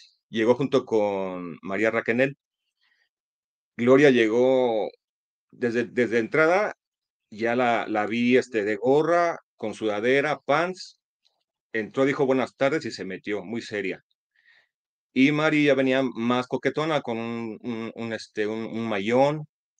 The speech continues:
con su pelo rizado muy bonito y sonriente, y un viper en el, en la cintura. Y, em, y, y dije, "Pues qué guapa está Mari,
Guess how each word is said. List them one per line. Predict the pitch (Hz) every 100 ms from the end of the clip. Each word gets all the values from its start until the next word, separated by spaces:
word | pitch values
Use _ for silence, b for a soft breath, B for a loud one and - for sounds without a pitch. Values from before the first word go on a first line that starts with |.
| _ _ _
con | 117 95
su | 104
pelo | 123 113 120 107 95
rizado | 95 101 - 110 113
muy | 113 113
bonito | 107 120 127 143 139
y | 113 98
sonriente, | 107 104 117 117 - 104 - _ _ _
y | 107
un | 117
viper | 117 113 120 107
en | 98
el, | 90 87 -
en | 87 90
la |
cintura. | 85 90 - 104 95 b b b b b _ _ _ _ _ _ _ -
Y, | 110
em, | 104 104
y, | 107 107 107 104 95 107
y |
dije, | 110 95
"Pues | 90
qué | 123
guapa | 110 110
está | 120 - 107
Mari, | 113 135 127